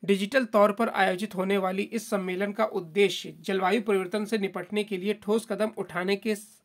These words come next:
आर्थिक लाभ एवं महत्व को रेखांकित करना है। दो दिवसीय सम्मेलन बाईस और तेईस अप्रैल को आयोजित किया जाएगा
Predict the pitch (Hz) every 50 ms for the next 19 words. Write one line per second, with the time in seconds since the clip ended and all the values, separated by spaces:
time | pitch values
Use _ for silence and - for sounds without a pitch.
0 | _ - 180 185 180 - 233 240 - 196 180 185 180 175 160 147 - _ - -
1 | _ _ _ - 214 214 233 233 214 190 180 196 214 - - 214 202 233 208 196
2 | 185 180 175 175 175 180 247 - - - 208 175 165 175 160 156 160 160 - _
3 | _ _ _ - - - - - - _ _ 190 156 220 277 233 247 247 233 220
4 | 254 277 233 - 226 202 190 180 180 208 226 226 185 165 180 180 214 240 226 -
5 | - 214 208 208 - 208 202 226 214 - - - 185 - - 190 180 196 202 202
6 | - 233 - 208 175 175 180 208 240 - - 202 185 185 175 185 185 180 180 202
7 | 220 226